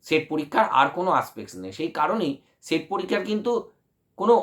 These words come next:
আলাদা করে ক্যাটাগরি নেই পাশে, ইউজিসি নেটের যেরকম তিনটে ক্যাটাগরি, সেট হচ্ছে qualified, not qualified,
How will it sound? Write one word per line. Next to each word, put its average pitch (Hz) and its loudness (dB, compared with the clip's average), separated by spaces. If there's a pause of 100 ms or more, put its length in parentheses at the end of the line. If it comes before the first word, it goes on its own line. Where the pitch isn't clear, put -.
(140)
আলাদা 175 4
করে 214 -2
ক্যাটাগরি 143 -2
নেই 101 -6
পাশে, 107 -10 (240)
ইউজিসি 156 -2
নেটের 135 0
যেরকম 117 0
তিনটে 104 -6
ক্যাটাগরি, 78 -16 (100)
সেট 185 2
হচ্ছে 160 -6
qualified, 202 4 (280)
not 127 2
qualified, 80 -12